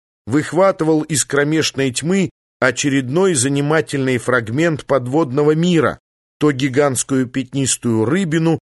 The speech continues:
каждый зуб которой был величиной с палец Роланда,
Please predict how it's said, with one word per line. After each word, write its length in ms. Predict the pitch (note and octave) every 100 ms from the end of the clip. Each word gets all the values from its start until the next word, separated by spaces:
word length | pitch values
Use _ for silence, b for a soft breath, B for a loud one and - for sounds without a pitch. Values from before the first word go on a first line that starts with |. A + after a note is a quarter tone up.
| _
каждый 440 | - D#3+ G#2+ A#2 D3
зуб 320 | A2+ E3 -
которой 460 | D#3 D3 D#3 D3+
был 220 | C3 D3 C#3
величиной 600 | C#3+ D3+ C3 D3+ D3 C#3+
с 80 | -
палец 480 | C#3 C#3+ C#3 -
Роланда, 680 | A#2+ C3 D3 C#3 C3 C#3 C3+